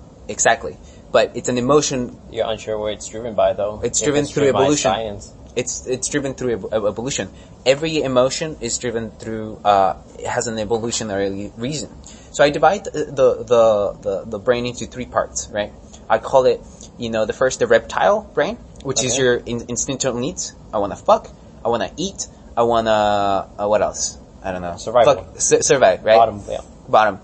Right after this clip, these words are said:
Speaker 1: Then there's the, the emotional. So let's gang up together and then fuck those motherfuckers up. And now we're kings, y'all. And so that's, that's the, uh, emotional part, because through our bonding, emotional bonds, we create groups.
Speaker 2: Okay.
Speaker 1: So that's our second.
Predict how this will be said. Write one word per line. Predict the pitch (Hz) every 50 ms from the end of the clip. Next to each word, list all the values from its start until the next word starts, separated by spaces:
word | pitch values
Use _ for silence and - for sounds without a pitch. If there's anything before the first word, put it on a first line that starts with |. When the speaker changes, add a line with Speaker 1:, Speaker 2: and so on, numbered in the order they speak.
| -
Speaker 1:
Then | - 135 143
there's | 147 139 -
the, | - 139 131 120 123
the | 120 123
emotional. | 117 120 127 131 123 - 107 82 - - -
So | - - 131 113 104 92 - - - - - - -
let's | 120 113 -
gang | - 135 143 147
up | 151 156 -
together | - 160 143 139 139 127 120 107 104 104 - - - -
and | 110 113 113
then | 110 107 110
fuck | 107 - - 131 123 123 -
those | 123 120 117 - 139
motherfuckers | 127 123 117 107 - 127 117 110 - 107 101 156
up. | 160 151 113 - - - - - - -
And | 113 120
now | 127 127 120
we're | 120 120 110
kings, | - - - 165 156 143 131 117 - - - -
y'all. | 117 110 107 110 113 117 117 - - - - - - - - -
And | 113 113
so | - 123 117 107
that's, | 107 113 113 113 - - - - - - -
that's | 120 117 117 -
the, | - 120 113 110 101 -
uh, | 98 107 101 92 - 98 - -
emotional | 127 135 135 139 143 - 123 104 92 87
part, | - - - 80 - - -
because | - 120 - 135 113 -
through | - - - 131 143 147 131 123
our | 104 113 113
bonding, | 110 120 117 120 127 143 170 180 110
emotional | 127 123 123 131 131 - 135 123 117
bonds, | 107 120 120 127 156 185 - - - - -
we | 131 123
create | - - 123 113 98 -
groups. | - - 120 95 80 - - - - - -
Speaker 2:
Okay. | 110 - -
Speaker 1:
So | 107 113
that's | 107 110 110 -
our | 110
second. | - - 98 98 - 82 -